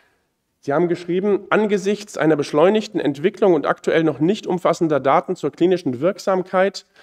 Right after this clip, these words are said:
und zum Nebenwirkungsprofil der covid neunzehn Impfstoffe sind besonders strenge Anforderungen an das Impfquotenmonitoring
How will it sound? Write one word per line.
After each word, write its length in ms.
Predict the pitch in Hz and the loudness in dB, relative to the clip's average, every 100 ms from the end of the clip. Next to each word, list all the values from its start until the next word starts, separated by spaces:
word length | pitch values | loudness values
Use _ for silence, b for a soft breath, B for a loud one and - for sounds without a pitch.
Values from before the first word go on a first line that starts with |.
| b b b | b b b
und 160 | 165 | 0
zum 200 | 165 143 | 4 4
Nebenwirkungsprofil 1800 | 139 185 254 220 131 151 151 151 139 139 - - - 131 - 156 180 226 | 6 6 4 0 0 2 2 0 -2 -4 -18 -12 -6 -6 -6 -6 -2 -2
der 180 | 190 139 | -2 -4
covid 400 | - 175 165 143 | 2 2 2 0
neunzehn 420 | 143 180 240 165 | 4 4 2 -2
Impfstoffe 540 | - 156 151 185 180 156 | 0 -4 0 0 0 -2
sind 220 | 151 151 | -4 -2
besonders 800 | 143 123 151 233 226 214 - - | -4 2 2 4 2 0 -2 -16
strenge 640 | - - - 151 185 196 - | -16 -14 -4 2 4 4 2
Anforderungen 800 | 160 196 214 185 180 175 175 175 165 | 0 0 0 2 2 2 2 2 0
an 80 | |
das 200 | 147 143 | -2 -2
Impfquotenmonitoring 1000 | 160 190 - 170 175 160 160 156 160 160 | -4 -4 -2 -2 0 0 0 0 -2 -2